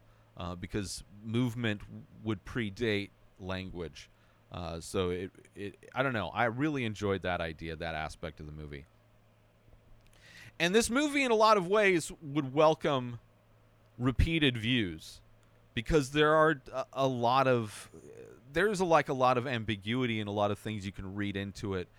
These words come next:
Uh, similarly, I would say to the m-, movie Men, which I really enjoyed.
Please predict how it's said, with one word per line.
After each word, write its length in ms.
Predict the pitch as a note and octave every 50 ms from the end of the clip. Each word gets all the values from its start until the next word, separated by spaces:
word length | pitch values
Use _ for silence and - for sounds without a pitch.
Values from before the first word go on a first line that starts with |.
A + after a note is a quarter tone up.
| _ _ _ _ _ -
Uh, 240 | G2 F#2 F2+ G2 - -
similarly, 760 | - - - B3+ B3+ B3 A#3 G3+ F3+ E3 D#3 D3+ D3 C#3+
I 120 | C3+ C3 C3
would 160 | C3 B2+ A#2+
say 380 | - - C3+ B2 B2 A#2+ A#2+ A2+
to 480 | - - - C3+ A#2+ A#2 A#2 A2+ A2
the 240 | G#2 G#2 G#2+ A2 A2
m-, 180 | G#2 G2+ G#2 A2+ -
movie 420 | A#2+ A2+ A#2+ A#2+ G#2+ G2+ G#2+ G#2
Men, 500 | F#2+ F#2 F#2+ G#2 G#2+ A2+ A#2 B2 C3 C3+ - - _ _ _ _ _ _ _ _ - _ -
which 160 | - G2+ -
I 140 | C3+ A2 B2
really 360 | C3 B2+ B2+ B2 A2 G#2+ G#2
enjoyed. 560 | G2 F#2+ F#2+ F2 F#2+ F2+ F2 E2+ E2 E2 E2